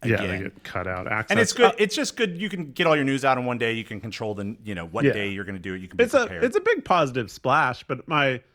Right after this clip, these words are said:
Speaker 1: my question really is, why do it that day versus, like, aren't you going to create more market frustration, <laughs> like,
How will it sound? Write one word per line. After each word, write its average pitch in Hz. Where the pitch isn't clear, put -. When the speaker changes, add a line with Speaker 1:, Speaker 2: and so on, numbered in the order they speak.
Speaker 1:
my 143
question 139
really 117
is, 95
why 151
do 151
it 139
that 131
day 113
versus, 107
like, 120
aren't 147
you 147
going 135
to 131
create 113
more 113
market 117
frustration, 131
<laughs> 123
like, 113